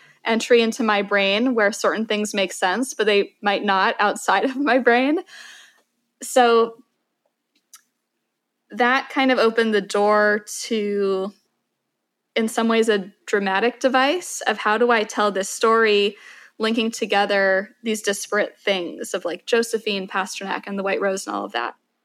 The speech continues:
I fought a lot of battles with it. Not only do I have all my insecurities of, like, how good I am as a musician and writer and whatever, then it also became, I'm writing about significant historical figures.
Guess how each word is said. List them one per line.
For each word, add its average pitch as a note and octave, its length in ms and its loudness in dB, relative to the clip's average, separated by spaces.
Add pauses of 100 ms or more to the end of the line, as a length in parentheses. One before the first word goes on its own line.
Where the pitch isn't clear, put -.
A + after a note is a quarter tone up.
(180)
I A#3 140 2
fought C#4 280 2
a C#4 60 4
lot A#3 180 4
of G3+ 120 -6
battles A#3 460 2
with - 180 -6
it. - 260 -8 (140)
Not A#3 160 4
only B3 260 4
do A#3 160 6
I G#3+ 120 4
have A#3 300 2
all G#3+ 180 4
my G3 280 2
insecurities G3+ 1120 0
of, G3+ 300 -4
like, G3 160 0
how G3 180 0
good G3 200 0
I G3 80 2
am G3 240 -2
as F#3+ 140 -4
a F#3+ 40 -6
musician G#3 600 0
and F#3 160 -6
writer G3+ 360 2
and F#3+ 140 -2
whatever, F#3+ 600 2 (640)
then B3 220 4
it B3+ 140 2
also A#3+ 320 2
became, G3+ 640 0
I'm A3+ 140 -4
writing C#4+ 300 4
about G#3 280 2
significant A#3 760 0
historical A#3 600 2
figures. A3+ 840 2